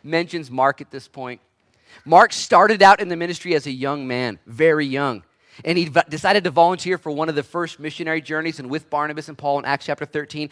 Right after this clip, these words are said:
he went on the first missionary journey. He was called the Hooperates, or the guy that was carrying the bags, setting up the microphones and the stage and making sure everything's good. "Okay, Paul,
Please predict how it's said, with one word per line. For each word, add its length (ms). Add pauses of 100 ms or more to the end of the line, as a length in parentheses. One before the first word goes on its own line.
(140)
he 120
went 140
on 60
the 60
first 300
missionary 360
journey. 320 (180)
He 120
was 160
called 240
the 80
Hooperates, 760 (140)
or 120
the 80
guy 180
that 100
was 160
carrying 320
the 80
bags, 420 (180)
setting 260
up 80
the 80
microphones 580
and 80
the 40
stage 400
and 60
making 200
sure 100
everything's 260
good. 120
"Okay, 240
Paul, 320